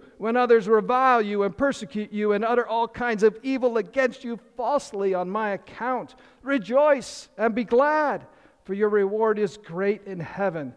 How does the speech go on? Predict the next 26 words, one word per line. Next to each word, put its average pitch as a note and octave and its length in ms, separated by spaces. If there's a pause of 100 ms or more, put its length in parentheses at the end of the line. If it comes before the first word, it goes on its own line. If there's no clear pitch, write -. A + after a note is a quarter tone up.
(300)
for F3 120
so G#3 440
they E3 180
prosecuted D#3 800
the C3+ 80
prophets C3+ 540
who D3 180
were B2+ 80
before C3 400
you." A#2 240 (880)
This G#3 220
prior A3+ 480
state G#3+ 580
that F3+ 180
some G#3 200
of G#3 120
us G3+ 240
remember F#3+ 560
of F#3 260
some A#3+ 420
kind F#3+ 320
of E3+ 240
cultural G3 560
presence F#3+ 640
and D#3 180
clout F#3+ 500